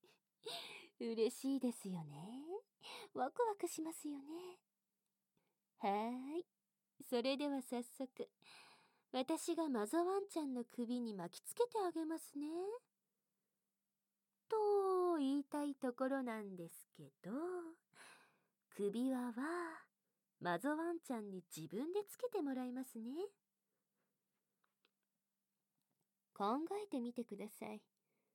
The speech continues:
確かに路上でマゾワンちゃんの正体を見抜いて、あるべき正しい姿に落としてあげたのは私ですけど、私はあなたの飼い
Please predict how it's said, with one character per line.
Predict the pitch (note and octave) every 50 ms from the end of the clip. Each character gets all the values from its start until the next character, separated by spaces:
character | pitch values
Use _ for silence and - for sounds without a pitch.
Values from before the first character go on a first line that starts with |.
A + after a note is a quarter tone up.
| _ _ _ _ _ _ _ _ _ _ _ _ _ _ _
確 | - A#3+ D4+ F4 - - -
か | - G#4 F#4
に | D#4+ C#4+ A#3+
路 | G3 F#3 F#3 F#3+
上 | - A#3 A#3+ B3 B3
で | A#3 B3 A3+
マ | G#3 F#3 E3+
ゾ | E3+ - A#3
ワ | B3+ C#4+ D#4 E4
ン | D#4+
ち | - - C#4+
ゃ | B3+
ん | A#3 G#3+
の | G#3 G#3
正 | - - A#3+ A#3+ B3 B3
体 | - A#3+ A3 G#3 G3+ F#3
を | E3+ E3+
見 | E3 D#3+ E3+ F3
抜 | F#3 G3+ A#3+
い | B3 A3+
て、 | - - G3+ F#3+ F#3+ F#3 - - - - - - _ _ _ _ _ _ -
あ | F#3+ G#3+
る | A#3 C4 A#3+
べ | A3 G3+
き | - - F3+
正 | - - F#3+ F#3+ A3+ C4 - -
し | - F4 F4
い | E4
姿 | - - C#4 B3+ B3+ B3 - A#3+
に | A3+ G#3+ G#3 G3+
落 | G3 G3+
と | - B3 D#4
し | - - _
て | - E4
あ | D4+ C#4+
げ | - D4 D4
た | - - F#4 F#4
の | F4+ F4 E4+ D#4+ D4+
は | D4 C#4 C4+ C4 B3+ A#3+
私 | A3 F#3 F#3 F#3 - G#3+ A#3 - - A3+
で | A#3 B3
す | B3+ - - - -
け | G#3+ F#3+ F3+ - -
ど、 | G3 A#3 C#4+ E4 F4 F4 D#4+ D#4 D4 D4 D4 - _ _ - - - - - _ _ _ _ _ _ _ _ _ _ _ _ _ _
私 | - G#3 G3+ - D4+ D#4+ - - F#4+
は | F#4+ F#4 F4+
あ | F4+
な | F4 G4 G4+
た | G4+ - C4+
の | G3 E3 - -
飼 | - - G#3+ C4+
い | E4+